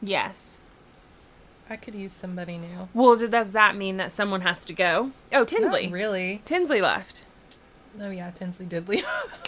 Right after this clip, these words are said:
Speaker 2: <laughs>
Speaker 1: Whoopsies.
Speaker 2: Sorry, Tinsley.
Speaker 1: So, I mean, she would just be the replacement there, 'cause I don't think that anybody else would go.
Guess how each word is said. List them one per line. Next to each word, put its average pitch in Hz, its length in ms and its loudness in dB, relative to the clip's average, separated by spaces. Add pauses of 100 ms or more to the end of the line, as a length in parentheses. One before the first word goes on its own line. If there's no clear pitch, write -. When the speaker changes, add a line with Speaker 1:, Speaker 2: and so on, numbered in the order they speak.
(240)
Speaker 2:
<laughs> - 580 -14
Speaker 1:
Whoopsies. 359 880 2 (260)
Speaker 2:
Sorry, 185 260 -2
Tinsley. 226 880 -4 (280)
Speaker 1:
So, 208 280 4
I 202 80 4
mean, 196 160 0
she 208 260 -2
would 196 160 0
just 190 400 -4
be 190 260 0
the 185 120 -4
replacement 175 580 -4
there, 170 180 -2
'cause - 140 -14
I 185 120 2
don't 185 200 -2
think 170 200 -8
that 156 100 -6
anybody 165 500 -6
else 160 340 -6
would 160 240 -8 (800)
go. 160 360 -2